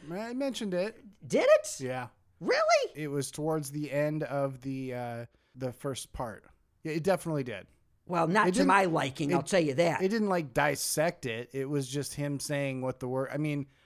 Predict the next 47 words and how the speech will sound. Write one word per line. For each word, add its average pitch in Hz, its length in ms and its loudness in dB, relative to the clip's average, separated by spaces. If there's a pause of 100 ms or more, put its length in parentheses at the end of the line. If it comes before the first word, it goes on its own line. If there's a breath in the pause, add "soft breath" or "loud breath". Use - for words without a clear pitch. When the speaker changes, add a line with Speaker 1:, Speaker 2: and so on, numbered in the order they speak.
(100)
Speaker 1:
I've 180 140 2
never 220 180 4
Speaker 2:
No, 285 120 8
no, 311 100 6
no, 311 100 6
Speaker 1:
underst- 302 160 4
Speaker 2:
no, 311 140 2
no, - 0 -
no, 302 120 2
no, 294 120 2
no, 277 100 2
no, 269 120 0
no, 262 120 -2
no, 262 100 0
no. 247 140 0 (180 loud breath)
That 247 220 4
was 220 180 0
the 185 100 -2
seven 208 540 2
dirty 190 320 2
words 175 380 0
you 180 80 -4
can't 175 380 -4
say. 208 480 4
Speaker 1:
Oh, 151 360 6
Speaker 2:
I'm 226 160 6
Speaker 1:
yes. - 80 4
Speaker 2:
talking 269 300 6
about 214 220 2
his 170 160 -2
monster 196 600 0
two 233 280 -2
hundred 180 480 -2
plus 196 400 -4
words. 127 840 -4 (200)
Speaker 1:
Oh, 120 420 -4
Speaker 2:
Where 175 160 4
he 175 60 4
Speaker 1:
wow. 175 60 0
Speaker 2:
just 185 260 -2
goes 165 400 6
nuts, 165 520 2
and 156 80 -4
it's 135 100 -8
just 151 220 -4
a 147 80 -2
whole, 170 400 6